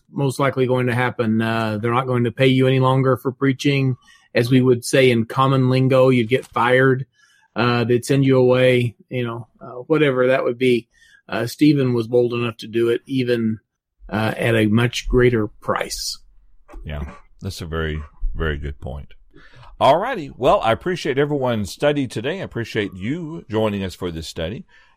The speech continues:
Speaker 2: And if you're watching this at a later point in time, we'd love to hear from you. As Paul mentioned earlier, you can send all questions and comments to questions at truth factor dot com. Do us a favor, if you would, and subscribe to our YouTube channel,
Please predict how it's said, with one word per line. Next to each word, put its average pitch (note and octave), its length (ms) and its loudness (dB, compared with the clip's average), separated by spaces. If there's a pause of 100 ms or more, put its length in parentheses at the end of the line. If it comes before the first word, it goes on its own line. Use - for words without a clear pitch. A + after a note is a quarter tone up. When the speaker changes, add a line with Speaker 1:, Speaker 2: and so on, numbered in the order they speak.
Speaker 2:
And F2 100 -6
if E2 80 -10
you're F2 100 -6
watching F#2 320 -4
this F2+ 200 -10
at E2 120 -8
a D#2+ 40 -8
later E2+ 260 -8
point E2 220 -12
in - 40 -18
time, G2 280 -4
we'd E2 120 -6
love F2 280 -4
to E2 120 -10
hear A#2 320 -8
from G2+ 220 -8
you. D3 220 -8 (340)
As F2+ 160 -6
Paul G#2 240 0
mentioned G2 340 -6
earlier, A2 280 -4
you F2 180 -10
can D#2 140 -10
send F2 260 -8
all D#2+ 160 -4
questions - 480 -8
and F2 80 -10
comments G#2 360 -8
to - 100 -8
questions A2 560 -6
at - 80 -20
truth C3 220 -12
factor B2+ 340 -8
dot B2+ 200 -6
com. G2 360 -2 (440)
Do E3+ 160 2
us A#3+ 160 -4
a F#3+ 60 -4
favor, C3+ 300 -2
if F#2+ 120 -10
you G#2 120 -6
would, A#2 260 -2
and A#2+ 240 -4
subscribe G#2+ 560 -4
to A2+ 100 -8
our F#2+ 140 -4
YouTube F2+ 500 -6
channel, G#2+ 480 -10